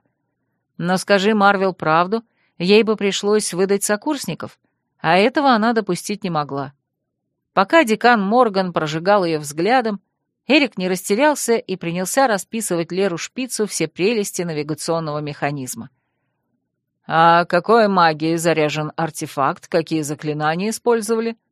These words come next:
Долетели до Марвел обрывки фраз. «Магией огня и», честно ответил Эрик. Шпиц тут же перебил. «У вас в академии учится огненный маг, и вы скрывали от меня?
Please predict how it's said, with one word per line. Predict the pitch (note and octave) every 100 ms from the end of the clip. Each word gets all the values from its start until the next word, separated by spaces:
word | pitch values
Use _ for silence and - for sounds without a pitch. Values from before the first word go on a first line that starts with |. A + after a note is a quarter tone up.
| _ _ _ _
Долетели | F3+ F#3+ G3 G3+ A#3 G3+
до | F3+ F3
Марвел | G3+ B3 G3+ G3
обрывки | F3 E3 E3+ - D#3+
фраз. | - D3 - - _ _ _ _ _ _ _ _
«Магией | F3 G3+ G#3+ F3 F#3 F#3
огня | F#3 G3 A3+ G#3+
и», | F3 E3+ F3 E3 _ _ _ _
честно | - G#3 G3 F3+ F3
ответил | F3 E3+ F3+ D#3
Эрик. | E3 D3 - _ _ _ _ _
Шпиц | - - - C#4 - -
тут | C4+ G#3
же | A3+
перебил. | A3+ A3 F#3+ D3+ C3+ _ _ _ _ _ _ _ -
«У | D3
вас | C#3 D#3 F#3+ -
в | E3+
академии | D#3+ E3 D3+ C#3 F#3+ G#3 E3+ D#3+ D3+
учится | F3 F#3 - G#3 - - E3
огненный | - - E3+ D3+ D3+ D3+ D3
маг, | C#3 C#3 C#3 F#3 -
и | D#3+ D3+
вы | D3 F3
скрывали | - - D3+ C#3 D#3 F3
от | D#3 D3
меня? | C#3 C3+ B2 B2